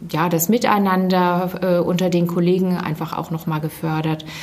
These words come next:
äh, weil ich mit manchen sonst auch nicht so viel zu tun hab. Die habe ich dann kennengelernt, neu, oder man hat sich mal länger unterhalten und zusammen was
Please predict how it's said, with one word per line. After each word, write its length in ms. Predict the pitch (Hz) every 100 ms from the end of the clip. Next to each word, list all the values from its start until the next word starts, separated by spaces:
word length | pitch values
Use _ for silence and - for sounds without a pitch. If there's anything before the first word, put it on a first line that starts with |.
| - - -
äh, 60 | -
weil 500 | 180 175 165 170 175
ich 240 | 170 -
mit 220 | 190 180 180
manchen 440 | 180 180 185 175
sonst 360 | 170 165 160 -
auch 140 | 170
nicht 180 | 175 175
so 100 | 240
viel 220 | 240 240
zu 120 | 226 220
tun 400 | - 202 190 170
hab. 260 | 170 -
Die 160 | 180 170
habe 140 | 165
ich 100 | 160
dann 220 | - 170
kennengelernt, 720 | 175 208 202 190 180 180 175
neu, 400 | 180 175 170 165
oder 360 | - 160 160 160
man 220 | 160 156
hat 140 | 156 156
sich 180 | 165
mal 200 | 160 160
länger 320 | 156 160 160 160
unterhalten 680 | 165 156 151 156 160 170 156
und 240 | 165 160
zusammen 340 | 156 156 151
was 280 | 151 156 -